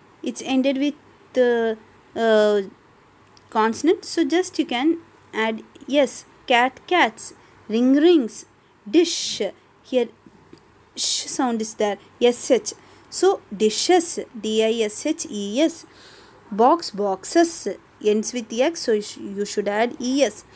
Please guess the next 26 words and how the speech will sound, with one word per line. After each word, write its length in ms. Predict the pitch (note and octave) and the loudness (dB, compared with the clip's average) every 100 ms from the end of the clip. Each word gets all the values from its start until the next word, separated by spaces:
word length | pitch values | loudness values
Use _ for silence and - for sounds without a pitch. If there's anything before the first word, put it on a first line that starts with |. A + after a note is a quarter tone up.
| - - - B3 | -20 -20 -14 2
Duck, 260 | F4 A#4 - C4 | 4 4 -6 0
ducks, 380 | F#4 G4+ - - - | 2 2 -4 -16 -12
you 100 | B3 | -8
can 200 | C4 A#3+ | -6 -6
simply 340 | A#3 A3 A#3+ | -6 -6 -2
add 200 | B3 B3+ | -2 -2
S. 280 | D4 C#4+ - G3 | -2 -4 -6 -12
Dress, 320 | F3+ A#3 C#4+ | 0 0 0
dresses, 680 | G3 F#3+ F#3 - E4 - - - _ | -8 -6 -6 0 2 2 -2 -20 _
you 80 | G#3 | -10
can, 180 | G#3 G3+ | -4 -4
you 100 | F#3+ | -4
should 200 | - G3+ | -4 -2
add 220 | A#3+ G#4 - - - _ - | 0 -2 -4 -20 -20 _ -6
E 320 | G#3+ G#3 A#3 | -2 2 2
S. 260 | C4+ - - - - _ - | 2 0 -16 -20 -20 _ 2
Like, 180 | C4 B3+ | 4 6
uh, 100 | A#3 | 4
you 180 | A#3 | 0
should 240 | A#3+ G4+ F#4 | 0 0 2
write 300 | A#3+ C4 - | 0 0 -2
in 140 | A#3+ | -2
your 200 | A3+ A4 | -2 0
note 300 | C4 G3 G#3 | 0 0 -4
and 200 | D4+ A#4+ | -6 -4
practice. 720 | A#3+ A3 - - G3+ - - | -6 -6 -6 -6 -6 -8 -16